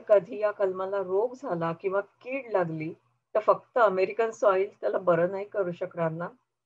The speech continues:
म्हणून हा असा त्या मूळ मराठी मातीचा लेप तिथे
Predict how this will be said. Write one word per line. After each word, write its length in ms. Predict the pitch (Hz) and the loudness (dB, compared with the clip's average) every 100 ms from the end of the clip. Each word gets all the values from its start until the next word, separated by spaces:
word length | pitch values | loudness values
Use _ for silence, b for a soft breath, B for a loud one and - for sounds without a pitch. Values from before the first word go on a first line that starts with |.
| _ _ _ _ | _ _ _ _
म्हणून 640 | 185 277 214 247 208 254 311 | -2 2 4 2 0 -2 0
हा 100 | 240 | 2
असा 200 | 202 220 | 2 0
त्या 180 | 214 220 | 0 -2
मूळ 420 | 185 175 202 262 | -4 -2 0 -2
मराठी 440 | 277 196 190 190 247 | 0 0 0 -2 -6
मातीचा 480 | 202 175 180 175 185 | -4 -4 -6 -2 -2
लेप 380 | 202 196 196 - | 0 0 0 -6
तिथे 220 | 202 - | -8 -4